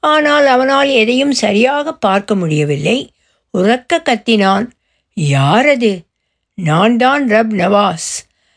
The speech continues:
ரப் நவாஸ், ரப் நவாஸ். நான் ராம் சிங், ராம் சிங்." அங்கிருந்து வந்த அதே குரல் பதிலளித்தது.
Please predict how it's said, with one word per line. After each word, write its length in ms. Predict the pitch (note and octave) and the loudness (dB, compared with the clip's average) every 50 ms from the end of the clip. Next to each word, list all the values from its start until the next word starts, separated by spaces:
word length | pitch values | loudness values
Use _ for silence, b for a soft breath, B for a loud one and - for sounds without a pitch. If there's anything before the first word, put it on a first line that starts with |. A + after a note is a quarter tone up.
| _ _ _ - | _ _ _ -8
ரப் 400 | - E3 G#3 A#3+ C4+ C4 B3+ B3+ | -4 0 2 2 2 2 0 -2
நவாஸ், 720 | A3 G#3 G#3 G#3 G#3 G#3 G3+ F#3+ E3+ F3 E3 - - - - - _ _ _ _ _ _ _ _ _ _ _ - A3 | 0 2 2 2 2 2 2 2 0 -2 -6 -10 -10 -10 -12 -16 _ _ _ _ _ _ _ _ _ _ _ -6 -2
ரப் 340 | F#3+ G#3+ A#3 C4 B3+ B3 | 0 2 2 2 0 0
நவாஸ். 840 | B3 A3+ A3+ A3+ A3+ A#3 A#3 A3+ A3 G3+ F3 E3+ - - - - - _ _ _ _ _ _ _ _ _ _ _ _ _ _ _ _ _ _ _ _ _ - | 0 2 2 4 4 2 2 2 0 0 -2 -4 -8 -10 -10 -10 -12 _ _ _ _ _ _ _ _ _ _ _ _ _ _ _ _ _ _ _ _ _ -4
நான் 340 | F#3+ F#3 F#3+ G3+ F#3+ F#3+ G3 | -2 0 2 2 0 0 0
ராம் 420 | F#3+ G3 F#3+ G3+ A#3 C4+ D4 C#4+ | 0 2 2 4 4 4 2 0
சிங், 640 | A#3+ - - D4 D4 C#4 C4+ C4 A#3 F#3+ G3+ G#3+ - _ _ _ _ _ _ _ _ _ - | -2 -4 -2 -2 0 0 2 0 0 0 -2 -6 -10 _ _ _ _ _ _ _ _ _ -6
ராம் 420 | F#3+ F3 F#3+ A3 B3 C#4 D4+ D4+ C#4 | -2 0 2 2 2 2 2 2 0
சிங்." 680 | A#3+ - - D4 C#4 C#4 C#4 C4+ C4 A#3 A3 A3 A3+ - _ _ _ _ _ _ _ _ _ - | -2 0 0 2 2 2 2 2 2 0 0 -2 -4 -8 _ _ _ _ _ _ _ _ _ -4
அங்கிருந்து 540 | - C#4 D4 D#4+ E4+ F#4+ G#4 G#4+ G#4+ - A4+ | -2 0 0 2 2 2 0 0 0 0 0
வந்த 280 | G4+ D4 C#4 C4+ C#4 | 0 -2 0 0 0
அதே 380 | B3 G#3 G3 G3 A3+ B3 C4 B3+ | 0 0 0 0 0 0 0 -2
குரல் 460 | - - F#3+ F#3+ G#3 G#3 G3+ F3+ E3 - _ _ _ _ _ - G#3 F#3 | -4 -4 -2 0 2 0 0 -2 -4 -10 _ _ _ _ _ -6 -4 0
பதிலளித்தது. 960 | E3 D#3+ E3 F#3+ G3 G3 F3+ D#3+ D3 D3 - - G3 E3 D3 - - - - | 0 0 2 2 0 0 0 0 -2 -2 -4 -4 -4 -2 -2 -2 -4 -4 -10